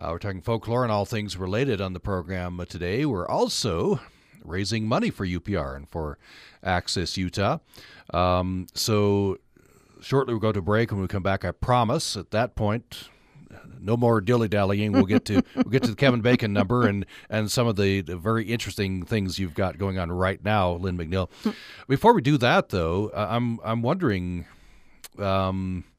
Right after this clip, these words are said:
Speaker 1: do you remember when you first became a member of your public radio
Speaker 2: Oh, man.
Speaker 1: station, when you took that important step from listener to, to member?
Speaker 2: You know, honestly, and this is a true story, and as a folklorist, I feel silly saying that, but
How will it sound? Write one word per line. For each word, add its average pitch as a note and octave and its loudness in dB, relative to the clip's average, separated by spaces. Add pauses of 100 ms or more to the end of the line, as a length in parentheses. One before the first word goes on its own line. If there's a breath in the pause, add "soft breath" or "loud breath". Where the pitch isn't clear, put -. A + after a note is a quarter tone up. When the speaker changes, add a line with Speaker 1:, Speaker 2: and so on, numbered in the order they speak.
(500 soft breath)
Speaker 1:
do B2+ 2
you G#3 8
remember D3 4
when F#2+ 0
you G2 2
first - -6
became G2+ -4
a F2 -2
member F#2 -4
of D2 -10
your D#2 -8
public D#2 -8
radio D2+ -8 (360 soft breath)
Speaker 2:
Oh, F#3+ 4
man. D3 4
Speaker 1:
station, F2 -2
when F2+ -4
you G2 -2
took C#3 -2
that A2+ 2
important G#2+ 0
step G2+ 0
from F2+ -6
listener A2+ 0
to, F2 -4
to - -8
member? F2 -4 (140)
Speaker 2:
You A3 4
know, A3+ 2 (140)
honestly, B3+ 2 (480)
and G3 4 (180)
this F#3+ 0
is G3 2
a D3 2
true G#3 -2
story, E3 0
and C#3+ 0
as C#3 -2
a C#3 -2
folklorist, D3 0
I B2 0
feel D#3 -2
silly F3 0
saying A3 4
that, C3 2
but D#3 6